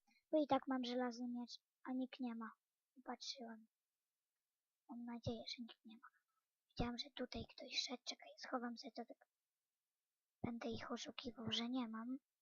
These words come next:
Jak będę blisko, to se wyjmę mieczyk żelazny i będę ich nawalał.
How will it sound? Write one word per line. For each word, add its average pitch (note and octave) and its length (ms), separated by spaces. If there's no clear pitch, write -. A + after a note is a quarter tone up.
Jak B3+ 140
będę A#3+ 320
blisko, B3 340
to A#3+ 160
se B3 180
wyjmę A#3+ 320
mieczyk B3 340
żelazny B3 440
i A#3 60
będę B3 260
ich - 160
nawalał. B3 500